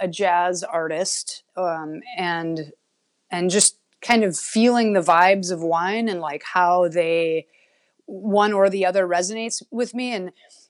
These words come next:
I remember the first time I was actually in the studio, uh, back, you know, a year and a half or whatever ago, I, I remember,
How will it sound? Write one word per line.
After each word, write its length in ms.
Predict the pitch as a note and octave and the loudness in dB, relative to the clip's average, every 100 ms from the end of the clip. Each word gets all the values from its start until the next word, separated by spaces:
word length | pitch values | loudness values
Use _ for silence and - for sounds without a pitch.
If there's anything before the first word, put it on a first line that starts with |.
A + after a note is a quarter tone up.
| - | -6
I 60 | A#3 | -2
remember 260 | A#3 B3 B3+ | 0 0 0
the 100 | A3 | -4
first 420 | - C#4 D4 - | -4 -2 -2 -6
time 260 | G#3+ A#3 A3 | -6 -4 -2
I 100 | G3 | 0
was 180 | F#3 F3+ | -2 -2
actually 580 | F#3 F#3+ - F#3+ F#3 - | -4 -4 -4 -2 -2 -2
in 140 | - C4 | 0 2
the 80 | G#3+ | 0
studio, 680 | - B3+ A#3+ D3+ D#3 D#3 E3 | -2 0 0 0 0 0 -2
uh, 160 | F#3 E3+ | -2 2
back, 380 | F#3+ F#3 F#3+ | 4 4 2
you 80 | G3+ | -4
know, 120 | F3 | -2
a 40 | E3+ | -2
year 180 | E3+ E3+ | -2 -2
and 80 | |
a 40 | E3 | -2
half 280 | D3+ D#3 F3 | -4 -2 -2
or 60 | |
whatever 280 | D#3 D#3+ D#3+ | 0 0 0
ago, 340 | D#3 D#3+ E3 E3 | 0 2 2 2
I, 260 | F#3 F#3 F3+ _ _ _ - | 4 4 2 _ _ _ -4
I 60 | |
remember, 560 | G3+ A3 A3+ A3 G3+ | -2 0 2 2 2